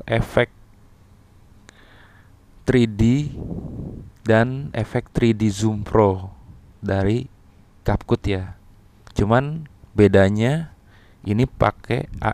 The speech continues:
M. Ayo, gimana caranya biar sama kayak efek CapCut?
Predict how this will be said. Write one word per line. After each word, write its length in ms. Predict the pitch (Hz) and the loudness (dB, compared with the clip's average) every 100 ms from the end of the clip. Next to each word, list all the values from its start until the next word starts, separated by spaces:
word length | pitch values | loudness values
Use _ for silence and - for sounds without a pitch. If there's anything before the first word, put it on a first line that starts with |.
| - | 0
M. 240 | 104 98 - - - - - _ - - - - - | -2 -2 -10 -16 -18 -20 -20 _ -14 0 4 4 4
Ayo, 240 | 107 101 101 | 6 8 10
gimana 400 | 95 90 90 90 | 8 6 6 4
caranya 480 | 92 90 87 90 | 4 4 4 4
biar 240 | 85 90 95 | 4 2 2
sama 240 | 92 85 | 0 0
kayak 480 | 85 90 87 87 80 | 0 0 0 0 -2
efek 320 | - 85 92 | -4 -2 -4
CapCut? 640 | - 95 92 - - 90 | -2 -4 -4 -4 -2 -2